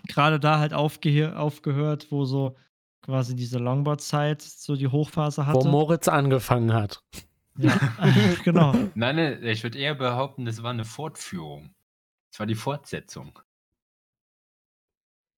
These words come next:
Speaker 2: Ein S-, ein Sequel, sagst du?
Speaker 3: Äh, nee, eine For-, eine,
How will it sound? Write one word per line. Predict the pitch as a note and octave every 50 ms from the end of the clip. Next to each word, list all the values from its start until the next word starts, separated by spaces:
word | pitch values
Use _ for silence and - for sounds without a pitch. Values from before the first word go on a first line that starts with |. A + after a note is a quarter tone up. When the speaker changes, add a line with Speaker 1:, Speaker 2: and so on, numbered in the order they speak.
| _ - A#2
Speaker 2:
Ein | A2 A2 A2 G2+
S-, | - - - - - - -
ein | A#2+ G#2+ G#2 G#2 G#2 G2+ G2+
Sequel, | - - - C3 - - - G#2 G2+ G#2 G#2 -
sagst | - - G#2 G2+ - -
du? | G#2+ G#2+ - _ -
Speaker 3:
Äh, | - D2+ D2+ D#2 D#2+ D#2+ D#2 D#2 D2+
nee, | C2+ D#2+ F2
eine | F#2 F#2
For-, | - D#2+ D#2 D#2+ E2 E2+ - - - F#2+ F#2+ G2+
eine, | - F#2+